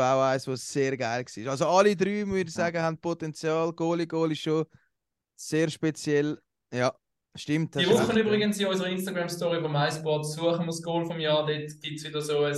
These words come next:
Speaker 3: äh, Heads-up-Duell zwischen den einzelnen Goal, wo ihr könnt abstimmen könnt. Wenn ihr anderer Meinung seid als wir oder alle gleicher Meinung, stimmt dort ab und dann sehen wir mal, was euer Goal vom Jahr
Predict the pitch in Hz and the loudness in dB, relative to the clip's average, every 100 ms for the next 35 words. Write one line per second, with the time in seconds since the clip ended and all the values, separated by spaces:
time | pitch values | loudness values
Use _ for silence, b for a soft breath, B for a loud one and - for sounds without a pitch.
0 | 143 135 127 127 B B B B _ _ | -2 0 0 0 B B B B _ _
1 | 120 160 185 208 180 - 180 180 175 170 | -2 0 2 4 4 2 0 0 0 -4
2 | 147 151 147 147 156 151 165 165 156 147 | -2 0 0 -2 -6 -2 0 0 -2 -2
3 | 143 151 - - 151 147 147 - _ _ | 0 0 0 -8 -4 -2 -2 -8 _ _
4 | _ _ 131 131 127 135 143 139 131 135 | _ _ -4 -2 0 0 0 0 0 -2
5 | 135 131 123 127 131 135 127 120 120 123 | -6 -6 -6 -6 -4 -2 0 0 0 -2
6 | 139 139 127 127 127 127 131 127 127 120 | -2 -2 -2 -4 -4 -6 -6 -6 -6 -8
7 | 113 131 143 - - 123 120 113 110 113 | -6 -2 -4 -4 -12 -10 -8 -6 -6 -6
8 | - 113 110 110 107 107 - 107 117 117 | -8 -8 -6 -4 -4 -6 -10 -10 -6 -4
9 | 123 120 - _ _ - 123 120 120 117 | -4 -8 -14 _ _ -6 -4 -4 -6 -2
10 | 113 117 117 | -2 -4 -10